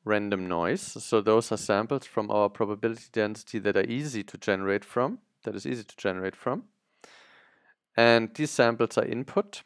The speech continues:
into the generator network, and the generator network transforms these samples into samples of our objects that we are interested in generating, such as images. So this is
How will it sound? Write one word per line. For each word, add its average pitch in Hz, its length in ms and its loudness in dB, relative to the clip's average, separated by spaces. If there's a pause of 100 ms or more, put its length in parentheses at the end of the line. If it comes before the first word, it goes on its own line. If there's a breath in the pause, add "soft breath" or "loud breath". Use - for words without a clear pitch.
(280)
into 117 220 -2
the 104 80 2
generator 98 580 2
network, 92 540 -2
and 117 80 -2
the 107 40 -2
generator 127 440 0
network 117 400 -2
transforms 127 1000 -2 (640 soft breath)
these 107 200 -2
samples 117 800 -2 (600)
into 127 300 -2
samples 120 760 4 (220)
of 98 360 4 (160)
our 95 600 6 (240)
objects 104 640 2
that - 180 -4
we 95 80 2
are - 100 2
interested 101 480 -4
in 92 100 -4
generating, 82 680 -4 (120)
such - 260 -2
as - 100 -10
images. - 600 -8 (240)
So 107 140 -2
this 123 180 0
is - 240 -10